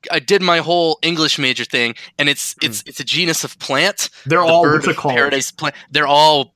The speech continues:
Speaker 1: plants.
Speaker 2: It's all plant metaphors, because the par-, uh, the pairings of, uh, the pilot
Speaker 1: But you see, that
Speaker 2: are,
Speaker 1: upsets me.
Speaker 2: is,
Speaker 1: That
Speaker 2: is
Speaker 1: upsets me.
Speaker 2: Stamen and Pistil. That's the
Speaker 1: Because they, they open, though, with this, this, this flying free in the great blue sky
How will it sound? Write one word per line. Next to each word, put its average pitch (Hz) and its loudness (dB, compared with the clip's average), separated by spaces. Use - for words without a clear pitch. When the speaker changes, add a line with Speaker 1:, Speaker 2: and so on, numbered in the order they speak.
Speaker 1:
plants. 135 0
Speaker 2:
It's 143 -2
all 170 4
plant 147 -4
metaphors, 117 -6
because 147 -2
the 151 2
par-, - -6
uh, 160 2
the 131 -4
pairings 139 -4
of, 131 -6
uh, 113 -6
the 117 -10
pilot 131 -4
Speaker 1:
But 175 0
you 175 -4
see, - -2
that 196 0
Speaker 2:
are, 135 -2
Speaker 1:
upsets - -4
me. - -20
Speaker 2:
is, 156 2
Speaker 1:
That 160 2
Speaker 2:
is 175 -4
Speaker 1:
upsets - -4
me. 127 -8
Speaker 2:
Stamen 165 0
and 120 -4
Pistil. 101 -6
That's 139 -4
the 147 2
Speaker 1:
Because 170 0
they, 180 -2
they 180 2
open, 190 2
though, 131 2
with 127 -2
this, - -2
this, 135 -2
this - -4
flying 170 0
free 165 -2
in 127 -4
the 135 -2
great 147 -4
blue 156 -6
sky 147 0